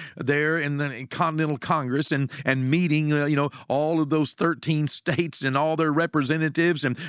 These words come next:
going back and forth to the states and coming again. They had spent a lot of time meditating and considering and,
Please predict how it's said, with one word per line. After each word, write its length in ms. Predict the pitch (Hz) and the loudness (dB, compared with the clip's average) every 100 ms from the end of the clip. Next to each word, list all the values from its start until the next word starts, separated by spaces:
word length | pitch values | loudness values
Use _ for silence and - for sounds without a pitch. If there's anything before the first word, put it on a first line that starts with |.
| 110 | 0
going 320 | 160 170 147 | 0 2 -2
back 340 | 123 165 170 | 0 0 0
and 120 | 160 143 | -4 -2
forth 300 | 160 170 - | 2 2 2
to 140 | 156 | 0
the 100 | 147 | 0
states 380 | - 156 170 - | 0 0 0 0
and 120 | 139 | -4
coming 320 | - 170 160 | -2 0 0
again. 300 | 160 151 170 170 - | 0 0 0 -2 -2
They 140 | 202 | 0
had 120 | 208 | 0
spent 220 | - 208 180 | -2 -2 0
a 60 | |
lot 680 | 175 180 226 240 233 240 240 | 2 2 2 2 2 0 0
of 180 | 240 - | -4 -4
time 440 | 214 175 160 143 | -2 -2 -2 0
meditating 640 | 160 160 139 127 113 113 113 | 0 0 0 -2 0 -2 -2
and 120 | 110 | -4
considering 720 | 123 - 196 180 156 135 120 | -4 -4 -2 0 -2 -4 -4
and, 160 | 110 | -6